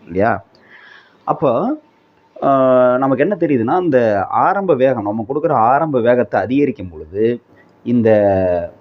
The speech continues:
பொருள் அடையக்கூடிய உச்சபட்ச உயரம் இருக்கு இல்லையா, அது வந்து அதிகமாயிட்டே போகுதுன்னு தெரியுது.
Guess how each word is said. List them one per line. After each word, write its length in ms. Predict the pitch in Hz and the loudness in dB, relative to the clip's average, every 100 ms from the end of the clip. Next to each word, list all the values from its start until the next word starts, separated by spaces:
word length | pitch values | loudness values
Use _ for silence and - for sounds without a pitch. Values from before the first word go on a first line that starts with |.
| - | -2
பொருள் 400 | 165 208 208 - | 2 4 2 0
அடையக்கூடிய 680 | - 147 160 - 131 120 147 | 0 0 0 -4 -6 -2 -2
உச்சபட்ச 580 | 156 113 - 135 143 147 | -2 -6 -2 -2 0 2
உயரம் 380 | 123 135 135 | 2 2 0
இருக்கு 200 | 113 101 | -4 -4
இல்லையா, 200 | 110 98 | 0 0
அது 140 | 92 113 | 2 0
வந்து 340 | 107 117 220 | 0 2 0
அதிகமாயிட்டே 600 | - 127 147 135 113 127 | 2 2 4 2 0 0
போகுதுன்னு 420 | 127 107 95 98 | 0 0 0 -4
தெரியுது. 260 | 92 82 76 | -8 -12 -14